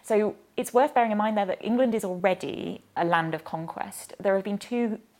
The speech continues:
Danish conquests, Svein's in ten thirteen, which wasn't hugely successful in terms of putting him on the throne, because whilst he was recognised as king, he wasn't crowned, and he unfortunately died only a few months later. So it really only lasts between about summer ten thirteen and his Svein's death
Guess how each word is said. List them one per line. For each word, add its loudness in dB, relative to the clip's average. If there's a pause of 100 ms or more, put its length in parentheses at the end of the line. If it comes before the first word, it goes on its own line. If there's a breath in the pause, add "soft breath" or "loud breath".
(140)
Danish 0
conquests, -8
Svein's 0
in -4
ten -6
thirteen, -4
which -8 (340 loud breath)
wasn't 4
hugely -4
successful -4
in -2
terms -2
of -4 (200)
putting -6
him 0
on 0
the -4
throne, 0
because -6
whilst 2
he -6
was -4
recognised -2
as -10
king, -6
he -6
wasn't -4
crowned, 0
and -18
he -4
unfortunately -4
died 0
only -2
a -6
few -8
months -2
later. 0
So -6
it 0
really 4
only 0
lasts 0
between -10
about -4
summer -4
ten -8
thirteen -6
and -8
his -8 (100)
Svein's -4
death -6